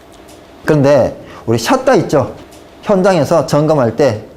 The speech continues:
주의하셔야 되는 게 있어요. 설계사들도 잘 모르는 게 있더라고요. 자탄 겸용으로 샷다를 떨어뜨려요. 안 됩니다.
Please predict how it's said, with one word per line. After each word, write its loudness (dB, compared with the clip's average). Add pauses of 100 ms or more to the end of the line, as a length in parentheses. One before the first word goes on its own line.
주의하셔야 0
되는 -2
게 -2
있어요. -6 (840)
설계사들도 2
잘 0
모르는 2
게 2
있더라고요. -2 (2000)
자탄 0
겸용으로 4
샷다를 0
떨어뜨려요. 0 (1400)
안 2
됩니다. 0